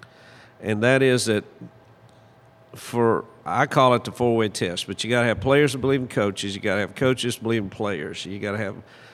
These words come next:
players that believe in players, and you gotta have coaches believe in coaches, okay? If that trust isn't there, if there's any breakdown in any of those four relationships, you, you're not gonna make it.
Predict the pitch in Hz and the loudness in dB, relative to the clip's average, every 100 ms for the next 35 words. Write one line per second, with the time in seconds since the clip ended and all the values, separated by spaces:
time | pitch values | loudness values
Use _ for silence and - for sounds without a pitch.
0 | - - 139 135 127 104 117 117 95 123 | -6 2 4 4 2 0 0 0 -2 0
1 | 127 123 120 110 104 107 90 127 117 110 | 2 2 0 -2 -2 -4 -4 -2 -2 -4
2 | 92 101 104 87 - 90 78 - - - | -6 -4 -4 -4 -6 -6 -6 -10 -10 -12
3 | - 98 110 107 110 - - - - - | -12 -6 -2 -2 -4 -10 -20 -20 -20 -20
4 | - _ _ _ _ _ _ - - - | -20 _ _ _ _ _ _ -20 -12 -2
5 | 127 110 151 175 - - - - - 143 | 0 4 6 6 4 -4 -12 -8 2 4
6 | 131 95 95 - 117 127 123 120 110 117 | 6 4 2 -2 0 2 2 0 0 0
7 | 92 90 120 - - 123 107 123 117 165 | 0 -4 -8 -20 -8 -4 -2 0 0 2
8 | 175 110 117 120 82 104 87 90 - 107 | 2 2 2 2 2 -2 -2 -6 -4 -2
9 | 120 127 120 107 101 - 110 107 90 98 | 0 0 0 0 -2 -4 -2 0 -2 -6
10 | - - - 104 101 104 - 92 - 73 | -20 -16 -6 -2 0 0 -2 -4 -6 -6
11 | - - - _ _ - - 123 151 - | -10 -14 -18 _ _ -20 -6 2 2 2
12 | 123 143 127 104 104 92 107 104 - - | 2 2 2 0 -2 -2 -2 -2 -6 -12